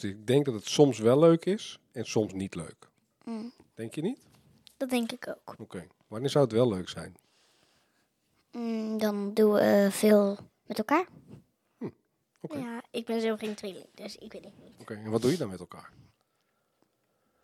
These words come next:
Speaker 1: Dan trek je allebei blauwe sokken aan.
Speaker 2: Nee, <laughs> nee, dan, ehm,
Speaker 1: Trek je allebei rode sokken aan.
Speaker 2: dan, <laughs> nee,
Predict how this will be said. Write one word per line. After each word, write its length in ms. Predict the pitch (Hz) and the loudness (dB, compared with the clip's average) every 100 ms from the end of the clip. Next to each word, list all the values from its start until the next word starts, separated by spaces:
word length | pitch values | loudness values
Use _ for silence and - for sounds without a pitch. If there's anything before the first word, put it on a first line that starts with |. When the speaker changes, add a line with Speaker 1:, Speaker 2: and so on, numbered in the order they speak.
| _ _ _ - | _ _ _ -18
Speaker 1:
Dan 100 | 120 | -10
trek 220 | 117 - | -8 -4
je 80 | 135 | -2
allebei 380 | 120 117 113 | -2 0 -2
blauwe 260 | 110 110 107 | 0 -2 0
sokken 240 | 120 107 | -2 -4
aan. 160 | - - _ _ | -10 -18 _ _
Speaker 2:
Nee, 680 | 247 233 226 311 330 262 - 392 | -4 2 8 10 8 4 -6 -10
<laughs> 200 | 427 - | -10 -6
nee, 260 | 247 233 226 | 0 0 4
dan, 340 | 247 233 233 - | 4 4 0 4
ehm, 440 | 247 240 233 233 | 8 10 8 4
Speaker 1:
Trek 160 | - - | -8 -14
je 60 | |
allebei 200 | 107 113 | -6 2
rode 200 | 131 156 | 6 6
sokken 240 | - 101 85 | 4 -6 -10
aan. 80 | 92 _ _ - | -18 _ _ -2
Speaker 2:
dan, 400 | 240 233 233 - | 2 2 2 -4
<laughs> 40 | - | 0
nee, 460 | 277 311 311 - | 4 8 8 6